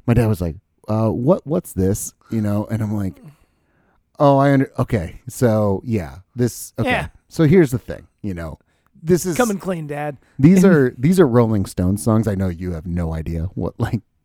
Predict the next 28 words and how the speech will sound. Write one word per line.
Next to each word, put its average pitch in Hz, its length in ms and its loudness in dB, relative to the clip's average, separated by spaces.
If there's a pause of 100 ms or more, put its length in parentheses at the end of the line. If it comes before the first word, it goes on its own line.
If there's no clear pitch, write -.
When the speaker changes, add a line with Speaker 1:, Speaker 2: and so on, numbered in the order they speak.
(160)
Speaker 1:
the 151 340 -8
Rolling 92 340 -2
Stones 87 520 -6 (100)
music 90 460 -6
is 85 260 -2
or 76 200 -6 (200)
Speaker 2:
Who 254 80 0
Speaker 1:
what 277 80 0
Speaker 2:
they 160 140 -4
Speaker 1:
it, 160 40 -6
Speaker 2:
are, 165 320 -2
Speaker 1:
who 127 80 0
Speaker 2:
what's 104 140 -2
Speaker 1:
they 92 60 -4
Speaker 2:
going 95 160 2
Speaker 1:
are. 107 160 2
Speaker 2:
on. 107 180 -4
Speaker 1:
And 95 180 -2
when 92 120 -2
you 87 80 -4
see 87 280 -6
something 82 360 -10
with 78 180 -6
woman 101 300 -4
in 98 100 2
it, 98 200 0
you 87 140 -2
just, 82 280 -8